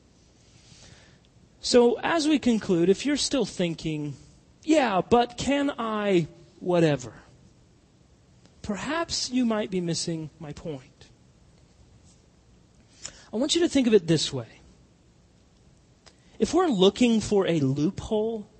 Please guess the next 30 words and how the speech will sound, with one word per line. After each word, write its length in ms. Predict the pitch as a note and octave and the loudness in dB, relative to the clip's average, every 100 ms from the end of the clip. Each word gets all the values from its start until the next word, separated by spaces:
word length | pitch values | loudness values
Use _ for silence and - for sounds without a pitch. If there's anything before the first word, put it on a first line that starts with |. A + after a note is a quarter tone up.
| _ _ _ _ _ _ _ | _ _ _ _ _ _ _
in 80 | E3 | -4
the 100 | D3+ | -2
Lord's 320 | D#3+ F3+ - | 0 -2 -2
Day, 320 | G#3 F3+ F#3+ - - _ _ _ _ _ _ _ _ - | -2 -2 -6 -14 -20 _ _ _ _ _ _ _ _ -6
then 140 | G3 G3 | -2 2
we're 80 | |
not 280 | G#3 A#3+ G#3+ | 2 2 2
recognizing 800 | A3 G#3+ G#3 E3 C#3+ C#3 D3 D#3+ | 4 4 2 -2 -2 -2 -2 -4
that 160 | E3 D#3+ | -4 -4
God 240 | F#3 A#3+ | -4 -2
is 120 | G#3+ | -2
calling 440 | - G#3+ G3 F#3+ E3+ | -4 -4 -2 0 0
us 160 | D#3 | 0
away 500 | F3 C3+ C#3+ F3+ B3+ | -2 -4 0 2 2
from 240 | B3 G#3 E3+ | 0 -2 -4
our 160 | D3+ - | -4 -4
own 300 | E3+ G3+ G#3+ | -6 -2 2
business 880 | E3+ F3+ D3+ C#3 A#2+ - - - - - - - | 4 4 2 -8 -8 -10 -8 -10 -14 -20 -20 -10
to 120 | D#3+ | -8
transact 640 | - E3+ E3+ D3+ E3 E3 - | -4 -2 -2 0 -2 -2 -6
in 100 | D3+ | -6
the 60 | |
most 360 | C#3 C#3+ E3 - | -4 -4 -4 -6
important 440 | D#3+ D3 C#3+ C#3 | -8 -6 -6 -6
business 440 | C3 A#2+ B2 A#2 A#2+ | -6 -6 -6 -8 -10
of 100 | A2+ | -10
all, 360 | A2 A2+ B2 _ _ _ _ _ _ _ _ - | -12 -14 -20 _ _ _ _ _ _ _ _ -10
which 220 | C#3 D#3+ | -8 -4
is 160 | C#3 | -6
the, 120 | - | -6